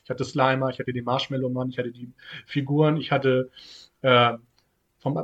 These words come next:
mein, mein Vater hat mir, mit mir zusammen aus einem Bananenkarton, äh, wo man, also wo Supermärkte die großen, äh, Ka-, Kartons da stehen habe, wo Bananen drin sind. Da, das hat er mir mitgebracht und da haben wir daraus die,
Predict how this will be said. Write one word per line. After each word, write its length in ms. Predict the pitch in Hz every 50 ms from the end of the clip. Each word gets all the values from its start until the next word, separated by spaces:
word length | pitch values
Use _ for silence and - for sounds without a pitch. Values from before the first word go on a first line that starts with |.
| -
mein, 160 | 127 127 131
mein 140 | 139 135 131
Vater 280 | - - 139 156 160 151
hat 140 | 139 143 147
mir, 180 | 135 131 - - 160 -
mit 180 | - 151 - -
mir 140 | 151 147 147
zusammen 400 | - 143 131 123 139 151 160 156
aus 180 | 139 127 -
einem 100 | - 135
Bananenkarton, 1040 | - 131 123 120 120 120 139 180 - - - 135 - - - 120 123 135 147 143 139 131
äh, 320 | 123 120 120 120 123 120 120 117 117 120 123 _ _
wo 100 | 123 120
man, 160 | 120 117 117 - _
also 220 | - 120 - - - _
wo 80 | - 123
Supermärkte 800 | - 147 - - 147 127 123 117 117 117 - 123 120 117 117 117
die 120 | - 123
großen, 440 | - - 131 135 - - 123 120 107 - _ -
äh, 60 | 123 110 110 110 110 - _ _ _ _ _ _ _ -
Ka-, 340 | - - 151 131 123 - 139
Kartons 360 | - - - - 139 156 156
da 80 | - 127
stehen 240 | 110 - 123 117 113
habe, 180 | 113 113 110 117
wo 20 | 117
Bananen 320 | - 117 113 120 131 135
drin 120 | 113 113 104 -
sind. 220 | - 110 - -
Da, 220 | 127 127 135 135 - - - - - _
das 80 | - -
hat 100 | 139 147
er 80 | 131
mir 120 | 127 135 135
mitgebracht 600 | 151 165 156 - 170 156 151 135 151 156 143 -
und 80 | 143
da 80 | 131 127
haben 80 | 135 135
wir 80 | 131
daraus 380 | - 127 131 131 147 139 131 -
die, 220 | - 139 131 127